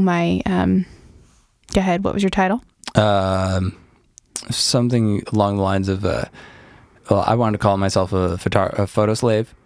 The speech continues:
Speaker 2: I think.
Speaker 1: Yeah.
Speaker 2: Um, but then we settled on, uh, photographic indentured servant
Speaker 1: Yeah,
Speaker 2: or something
Speaker 1: something
Speaker 2: like
Speaker 1: like
Speaker 2: that.
Speaker 1: that.
Speaker 2: Yeah.
Speaker 1: <laughs> Because Instagram boyfriend's just not,
Speaker 2: Oh, no,
Speaker 1: not
Speaker 2: I,
Speaker 1: our thing.
Speaker 2: I refuse that.
Speaker 1: Um, and so, and then Wednesday,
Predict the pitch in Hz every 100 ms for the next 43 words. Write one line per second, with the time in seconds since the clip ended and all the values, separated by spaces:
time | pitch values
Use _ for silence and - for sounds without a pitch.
0 | _ _ _ - 214 190 175 208 196 104
1 | 98 95 92 92 113 104 101 98 98 95
2 | 107 98 98 95 92 92 - - 55 60
3 | - 117 - _ - - - - - 113
4 | 107 104 98 101 98 98 98 98 92 101
5 | 101 107 - - 247 202 196 226 214 240
6 | 196 202 208 180 254 - 107 92 392 -
7 | 311 269 - - - - - 233 196 214
8 | 208 180 170 160 - - - - - 170
9 | - - - _ - - - - - -
10 | 127 107 101 95 110 185 - - 95 104
11 | - 98 95 - - - 226 202 180 -
12 | 196 - - - 247 226 214 226 208 196
13 | 185 180 - 214 208 190 196 285 480 466
14 | - 196 185 185 185